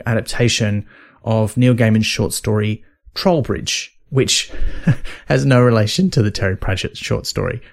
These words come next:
Trollbridge. They just both like the same pun. I don't know if they talked about it. I would love to know that. But anyway, it, it's, it, the art in that is gorgeous. It's quite, I mean, it's a very Neil Gaiman story, um,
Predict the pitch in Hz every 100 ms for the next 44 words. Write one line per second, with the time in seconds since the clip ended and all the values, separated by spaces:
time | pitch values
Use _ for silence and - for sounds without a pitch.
0 | _ - 107 95 95 - 101 95 - -
1 | 95 - - 113 - 104 98 - 104 101
2 | - - 202 254 262 233 175 - 175 170
3 | - 98 92 - 120 147 175 - 147 127
4 | 110 110 - 127 - 139 123 101 - 135
5 | - 131 - - - 147 - _ - -
6 | - 139 - - 139 143 - 123 107 98
7 | - _ _ _ _ _ _ 110 107 107
8 | 107 - - 123 107 104 - - - 175
9 | 156 104 113 135 123 127 107 110 101 101
10 | 95 92 - 107 101 98 101 - _ _
11 | _ - 101 95 104